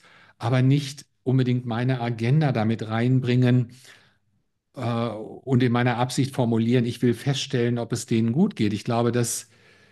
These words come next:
kann am Ende nicht zum Erfolg führen, weil wir da versuchen, unsere, unser Verständnis von gut und nicht gut, äh, ja, drauf zu werfen.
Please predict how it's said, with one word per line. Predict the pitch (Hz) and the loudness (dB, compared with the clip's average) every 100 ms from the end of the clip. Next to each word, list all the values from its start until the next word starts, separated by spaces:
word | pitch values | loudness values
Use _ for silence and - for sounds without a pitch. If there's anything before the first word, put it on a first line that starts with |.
| _ _ _ | _ _ _
kann | - - 160 180 | -8 -2 4 4
am | 147 139 | 4 2
Ende | 127 143 143 143 139 139 143 - _ _ | 2 2 4 4 4 2 -2 -8 _ _
nicht | 127 131 - | 0 0 0
zum | 156 127 | -4 -2
Erfolg | 131 135 151 131 127 | -2 -4 -4 -2 -4
führen, | - - 101 101 127 135 117 | -6 -2 0 2 2 0 0
weil | 113 113 | -2 -2
wir | 113 | -2
da | 113 | -2
versuchen, | 110 123 123 120 131 | -2 -2 -2 -2 -2
unsere, | 117 139 135 131 127 123 120 - | 0 0 2 0 0 0 -2 -4
unser | 139 147 | -2 0
Verständnis | 131 - - 117 120 123 - | -2 -4 -2 -2 0 -4 -4
von | 113 110 | -4 -2
gut | 113 120 123 | -2 -2 -2
und | 113 | -2
nicht | 113 - | -4 -6
gut, | - 110 107 - - - - _ _ _ | -4 -2 -2 -8 -20 -20 -20 _ _ _
äh, | 101 101 98 - - - - _ 123 | -8 -6 -8 -12 -14 -16 -18 _ -2
ja, | 117 107 | 0 2
drauf | 113 110 107 | 2 0 0
zu | - 107 | 0 0
werfen. | 90 78 - - | 0 -4 -10 -14